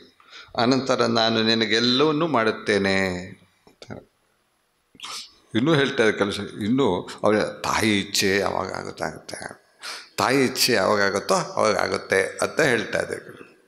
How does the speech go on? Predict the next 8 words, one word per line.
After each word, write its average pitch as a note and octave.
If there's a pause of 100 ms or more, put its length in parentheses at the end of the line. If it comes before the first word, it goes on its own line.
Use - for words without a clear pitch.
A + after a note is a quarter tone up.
(1400)
ಶ್ರೀರಾಮಕೃಷ್ಣರ F3 (100)
ಪಕ್ಷದಿಂದ C#3+
ಅವನಿಗಾದ B2
ಅನುಭವ, A2 (220)
ಅದ್ರ G#2
ಬಗ್ಗೆ G2+
ಹೇಳ್ತಾರೆ G2
ಈಗ. -